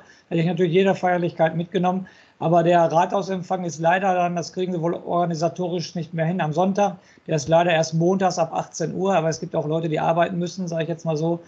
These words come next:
das kriege ich dann leider nicht gepackt und finde ich natürlich sehr, sehr schade. Wäre sehr gerne dabei gewesen, aber da bin ich leider raus und dann muss ich halt am Sonntagabend genug Gas geben.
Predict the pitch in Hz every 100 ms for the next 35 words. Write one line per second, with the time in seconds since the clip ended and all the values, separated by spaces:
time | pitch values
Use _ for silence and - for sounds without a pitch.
0 | - - - 147 143 170 165 165 156 160
1 | 156 165 - 165 160 160 156 147 160 160
2 | 170 151 165 165 160 - 160 175 165 147
3 | 139 160 190 170 170 156 147 160 160 156
4 | 165 160 165 - _ _ _ - 147 147
5 | 143 135 - 160 156 165 156 - - 147
6 | 165 151 127 147 165 160 143 147 143 131
7 | 135 135 - _ 160 143 131 127 127 -
8 | 143 151 135 139 143 131 123 - 117 -
9 | 110 110